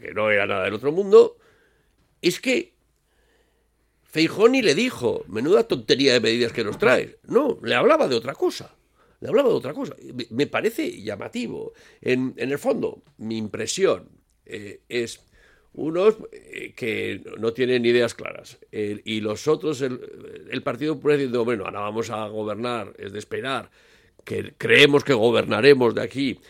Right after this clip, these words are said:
a un tiempo relativamente corto,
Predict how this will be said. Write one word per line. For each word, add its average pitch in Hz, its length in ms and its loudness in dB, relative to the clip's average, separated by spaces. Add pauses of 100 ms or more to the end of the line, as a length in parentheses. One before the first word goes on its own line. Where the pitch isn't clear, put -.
(160)
a 95 120 -2
un 113 160 2
tiempo 123 680 2
relativamente 117 800 -2
corto, 151 480 0